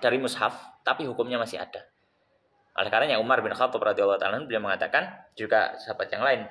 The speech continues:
menyampaikan bahwasanya jangan sampai ketika sepeninggal Nabi ada orang-orang yang mengatakan bahwasanya rajam itu tidak,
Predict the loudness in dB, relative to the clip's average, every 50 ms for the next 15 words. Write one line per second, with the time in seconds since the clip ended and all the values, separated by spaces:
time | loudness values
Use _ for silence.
0 | -16 -16 -12 -10 -8 -6 -6 -4 -2 -2 -4 -2 0 -2 -2 0 -2 -4 -6 -6
1 | -6 -4 -6 -4 -2 -4 -4 -2 -2 -4 -2 -4 -8 -8 -4 0 2 2 2 0
2 | -2 -8 -18 -20 -20 -16 -8 -4 -2 -2 0 2 2 2 2 2 2 0 0 0
3 | 0 0 2 2 4 4 4 4 4 2 2 0 0 -2 -2 0 0 -2 -2 -2
4 | -2 -2 -2 -2 0 0 2 2 0 0 0 -2 -2 -2 -6 -8 -8 -8 -6 -2
5 | 0 0 0 0